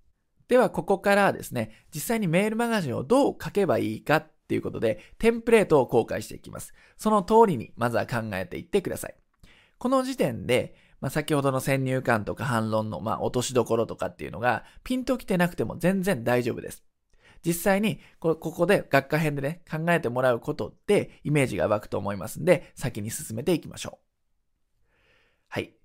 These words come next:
で、そのメールマガジンの構成テンプレートっていうのはこちらになります。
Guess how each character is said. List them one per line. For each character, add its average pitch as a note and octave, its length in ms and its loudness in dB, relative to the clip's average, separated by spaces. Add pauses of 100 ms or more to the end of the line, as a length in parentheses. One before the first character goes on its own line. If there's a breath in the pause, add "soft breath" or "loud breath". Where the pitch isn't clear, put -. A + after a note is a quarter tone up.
(300)
で、 D#3 100 -2
そ G#3 120 -4
の - 320 0
メ D3+ 120 0
ー F3+ 60 4
ル F3+ 60 2
マ F3 80 0
ガ D#3+ 100 0
ジ - 80 -8
ン - 20 -8
の G2+ 80 -8
構 C3 220 0
成 C3+ 140 2
テ B2 180 -2
ン - 80 -6
プ - 80 -4
レ G#2 60 2
ー - 40 0
ト - 140 -6
っ - 60 -20
て E3+ 80 -4
い - 20 4
う - 20 4
の E3 40 2
は E3 80 -4
こ - 180 -6
ち - 120 -4
ら G#2+ 120 2
に - 200 -4
な F#2+ 100 -10
り E2+ 60 -12
ま C#2 120 -14
す。 - 100 -16